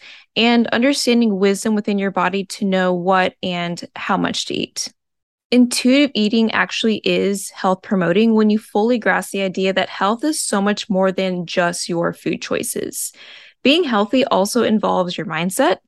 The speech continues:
creating wholesome relationships with other people, connection, stress reduction, eating a, a wide variety of foods, intuitive movement, which many people tend to forget when their life is all about dieting. With that being said, intuitive eating is not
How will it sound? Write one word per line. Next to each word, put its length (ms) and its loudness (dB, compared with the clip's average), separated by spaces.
creating 360 4
wholesome 400 2
relationships 580 0
with 120 -4
other 200 0
people, 600 2
connection, 840 -2
stress 420 -4
reduction, 600 -2
eating 560 0
a, 100 0
a 80 2
wide 400 2
variety 460 2
of 80 -2
foods, 580 -2
intuitive 560 -4
movement, 460 2
which 280 0
many 220 2
people 280 -2
tend 200 -4
to 60 -6
forget 400 0
when 160 -4
their 100 -2
life 300 -2
is 180 -8
all 200 0
about 280 -2
dieting. 580 -6
With 140 -2
that 240 2
being 220 2
said, 400 -2
intuitive 540 0
eating 240 0
is 200 2
not 380 0